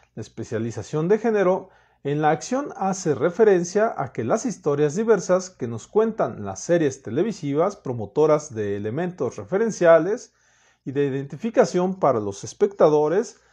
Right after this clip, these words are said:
captan en sus tramas situaciones relevantes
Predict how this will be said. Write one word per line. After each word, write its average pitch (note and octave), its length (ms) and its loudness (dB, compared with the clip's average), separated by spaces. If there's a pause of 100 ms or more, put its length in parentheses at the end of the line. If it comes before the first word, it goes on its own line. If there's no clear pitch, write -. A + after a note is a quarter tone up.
(280)
captan C4 560 -2
en C#3 160 -8
sus - 380 -16 (120)
tramas F3+ 560 2
situaciones A3 720 -2
relevantes D#3+ 800 0